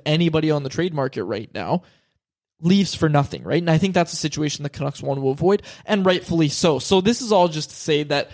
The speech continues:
Brock Boeser appears to be the big name that's kind of shifted as being the guy in trade talks, especially over J T Miller. But a name you brought up, Tyler Mott, that's somebody teams are calling on. That's somebody who's a pending U F A. So if the Canucks haven't started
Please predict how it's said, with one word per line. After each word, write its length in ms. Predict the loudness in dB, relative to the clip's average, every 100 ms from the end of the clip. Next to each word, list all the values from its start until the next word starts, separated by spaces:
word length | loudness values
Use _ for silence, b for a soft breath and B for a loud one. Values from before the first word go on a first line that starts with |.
| B B
Brock 260 | 2 2 2
Boeser 300 | 0 2 -4
appears 340 | 0 0 0
to 80 | -2
be 140 | -2
the 100 | -2
big 360 | -2 0 0 0
name 240 | -2 0
that's 160 | -2 -4
kind 180 | -2 -2
of 80 | -2
shifted 600 | -2 -2 0 2 2 0 B 0
as 220 | 0 0
being 400 | -2 -2 -2 -4
the 220 | -2 -2
guy 420 | 2 4 4 4 -2 B B
in 160 | -2 0
trade 280 | 0 0 2
talks, 240 | -2 0
especially 840 | -2 -4 0 0 0 -4 -4 -4 _ _
over 240 | 0 2 2
J 220 | 2 0
T 160 | 0 -2
Miller. 240 | 0 2
But 100 | 2
a 60 | 0
name 200 | 0 0
you 120 | 0
brought 220 | 0 0
up, 260 | -4 -6 _ _ -4
Tyler 260 | 0 2
Mott, 280 | 2 0 -2 b b
that's 200 | 0 2
somebody 300 | 2 2 0
teams 260 | -2 -4 -4
are 40 |
calling 280 | 0 2 2
on. 140 | 2
That's 180 | 2 0
somebody 260 | 0 0 2
who's 180 | 0
a 40 | -2
pending 440 | -2 -2 0 -2
U 160 | 2 2
F 120 | 2
A. 200 | 2 2 -2 B B
So 220 | B 2 2
if 80 |
the 80 | 2
Canucks 220 | -2 0
haven't 280 | 2 2 2
started 840 | -4 -6 -2 2 2 4 2 2